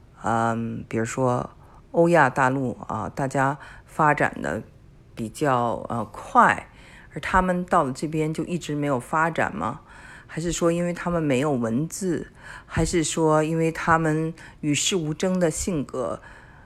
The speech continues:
嗯，他们就愿意大自然这样，呃，相处啊，就是这种，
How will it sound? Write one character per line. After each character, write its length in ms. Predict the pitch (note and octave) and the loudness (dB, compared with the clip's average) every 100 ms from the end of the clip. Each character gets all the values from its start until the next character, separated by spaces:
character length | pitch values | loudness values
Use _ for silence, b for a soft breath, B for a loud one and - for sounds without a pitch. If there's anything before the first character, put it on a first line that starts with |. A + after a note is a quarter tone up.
| B - | B -20
嗯， 420 | - - C3+ C3 C3+ - | -10 -4 -4 -4 -8 0
他 140 | - | 2
们 160 | D#3 D#3+ | 2 0
就 160 | F#3 | 0
愿 220 | E3+ D#3 | 2 2
意 200 | C3+ A#2+ - | 0 -2 0
大 200 | F3 C#3+ | 0 0
自 220 | - C#3+ | 0 -2
然 380 | A#2+ - B2+ D#3 b b - | 0 -2 -6 -8 b b -10
这 140 | D#3+ | -4
样， 260 | C3+ B2 - - | -2 -2 -6 -8
呃， 100 | A2+ | -6
相 320 | - F#3 F3 | -2 -2 -2
处 360 | F3 F3 B2+ - | -4 -6 -6 -6
啊， 280 | C3+ B2+ G#2 | -4 -2 -4
就 220 | - D3+ | -6 -8
是 440 | C#3 - D3 C3+ - B B B B | -8 -6 -4 -6 -8 B B B B
这 140 | - E3+ | -2 0
种， 480 | C#3+ B2+ B2 A2+ | 2 0 -2 -8